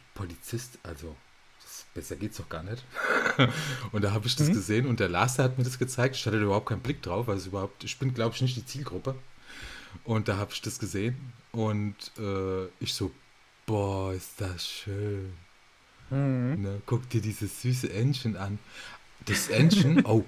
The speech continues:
Speaker 1: ich seh's grad. Ach du Scheiße. Weißt, weißt du, wie der heißt?
Speaker 2: Sag mal.
Speaker 1: Douglas.
Speaker 2: Ah, wow.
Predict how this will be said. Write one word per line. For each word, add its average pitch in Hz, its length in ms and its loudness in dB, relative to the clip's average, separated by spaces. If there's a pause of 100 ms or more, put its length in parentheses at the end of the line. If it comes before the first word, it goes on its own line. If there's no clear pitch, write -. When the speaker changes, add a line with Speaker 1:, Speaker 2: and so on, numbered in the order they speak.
(340)
Speaker 1:
ich - 180 -2
seh's 127 260 4
grad. 104 400 -2 (640)
Ach 127 180 8
du 120 140 2
Scheiße. 95 500 2 (640)
Weißt, 107 280 0
weißt 104 220 0
du, 104 80 0
wie 101 60 0
der 90 160 2
heißt? 143 440 4 (720)
Speaker 2:
Sag 113 140 -6
mal. 139 100 0 (520)
Speaker 1:
Douglas. 101 640 2 (880)
Speaker 2:
Ah, 139 560 8 (580)
wow. 254 320 6